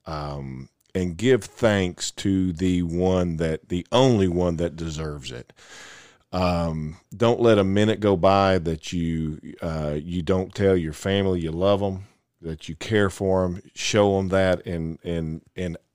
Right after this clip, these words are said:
it means a whole lot more than just your words. Uh, when you, you know, love is a verb, and it's a, it's an action. And so,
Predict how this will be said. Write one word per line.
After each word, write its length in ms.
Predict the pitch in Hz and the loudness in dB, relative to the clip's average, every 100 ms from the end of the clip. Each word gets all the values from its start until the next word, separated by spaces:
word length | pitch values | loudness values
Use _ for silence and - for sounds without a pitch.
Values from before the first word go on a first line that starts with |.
| _ _ _ _ - | _ _ _ _ -20
it 200 | - 104 92 | -12 -8 0
means 320 | 110 110 92 | 2 2 2
a 40 | |
whole 200 | 95 107 | 2 4
lot 200 | 107 104 | 6 4
more 240 | 104 101 95 | 2 2 2
than 140 | 90 | 0
just 300 | 87 95 - | -2 -2 -4
your 80 | 87 | -4
words. 580 | 85 92 92 90 87 - _ - _ _ _ - | 0 2 2 0 -6 -14 _ -20 _ _ _ -4
Uh, 240 | 90 87 | 2 2
when 200 | 85 87 | 2 0
you, 120 | 85 | -2
you 360 | 82 82 80 80 | -4 -6 -6 -4
know, 100 | 85 | -2
love 340 | 82 98 101 | 2 4 4
is 140 | 87 82 | 2 -2
a 80 | 80 | -4
verb, 540 | 80 92 85 80 73 - _ _ _ - | 0 0 0 -4 -8 -12 _ _ _ -10
and 340 | 82 82 78 | -6 -4 -4
it's 260 | 82 90 95 | -6 -6 -4
a, 340 | 85 80 78 | -2 -4 -6
it's 280 | 73 85 82 | -6 -6 -6
an 100 | 85 - | -6 -6
action. 600 | 87 82 - - 67 65 - _ 87 | -6 -8 -8 -12 -12 -18 -20 _ -10
And 340 | 82 78 78 | -8 -8 -8
so, 500 | - 95 82 80 | -4 -2 -2 -6